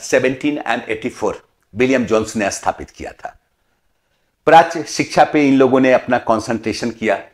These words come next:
यहाँ के पुस्तकों के अनुवाद पे कॉन्सेंट्रेशन किया। आपने सुना होगा चार्ल्स डिकेंस ने भागवत गीता का अनुवाद किया, उसकी प्रस्तावना को लिखा कौन?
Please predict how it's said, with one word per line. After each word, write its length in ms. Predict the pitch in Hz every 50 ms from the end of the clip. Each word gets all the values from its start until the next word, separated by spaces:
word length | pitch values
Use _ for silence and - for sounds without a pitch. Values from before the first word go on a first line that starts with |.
| _ _ _ _ _ _ _ _ _ _ _
यहाँ 260 | 117 127 139 143 151 156
के 120 | - 156
पुस्तकों 480 | - - 127 123 - - 135 - 143 -
के 180 | - - 131 127
अनुवाद 540 | - - 113 113 117 104 113 120 123 - -
पे 80 | 143 135
कॉन्सेंट्रेशन 680 | - 127 123 120 - - 123 120 - 127 120 - - 123
किया। 240 | - - - - - _ _ _ _ _ _ _ _ _ _ _ _ _ _
आपने 240 | - 120 - 147 147
सुना 240 | 147 - 147 147 151
होगा 220 | 147 147 135 143 139
चार्ल्स 420 | 135 - 139 131 135 131 - - 113
डिकेंस 440 | 131 131 131 139 131 131 127 - 123
ने 180 | 110 78 - - _ _ _ _ _ _ _ _ _ _ _ _ _ -
भागवत 400 | 120 123 139 135 135 135 110 98
गीता 260 | 113 131 131 - 139
का 140 | - - 131
अनुवाद 360 | 120 120 110 117 120 120 - -
किया, 200 | 110 85 67 - _ _ _ _ _ _ _ _ _ _ _
उसकी 280 | 147 156 156 - - 208
प्रस्तावना 680 | 208 - - 156 143 - - - 127 127 139 135 165 170
को 160 | - 156 147
लिखा 300 | 127 123 127 - - 170 160
कौन? 260 | - 139 143 143